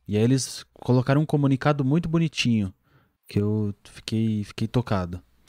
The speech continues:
Eles falaram: "Ah, a gente tá ouvindo todos os feedbacks mandados por vocês, muito obrigado,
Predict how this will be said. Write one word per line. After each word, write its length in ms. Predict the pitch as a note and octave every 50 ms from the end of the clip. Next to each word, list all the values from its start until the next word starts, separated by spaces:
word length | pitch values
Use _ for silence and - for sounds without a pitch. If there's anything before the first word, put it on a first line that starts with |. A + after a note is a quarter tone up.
| - - - - - - - _ _ -
Eles 140 | G2 F#2+
falaram: 280 | - - A#2 B2+ C#3 C#3
"Ah, 20 |
a 60 | C3+ A2+
gente 200 | G#2+ A#2 - -
tá 120 | - B2+
ouvindo 360 | C#3 B2+ A2 A#2+ C3 D3 C#3 B2
todos 260 | - B2+ C3 B2+ C3
os 120 | C3 -
feedbacks 640 | - C#3 A#2+ B2 A2+ F#2 G#2+ A2 A#2+ A#2+ - - -
mandados 360 | A2+ A2 G#2+ G#2 G#2+ G#2+ G#2
por 140 | - G#2+ G#2
vocês, 560 | F#2+ G2 F#2+ - - A2+ A2+ B2 C3+ C3 G#2+
muito 200 | A2+ A2+ A#2 -
obrigado, 800 | C#3 A2+ G#2+ G2 E2 G2 G2 A2 A#2+ B2+ B2 A#2+ A#2 B2 B2+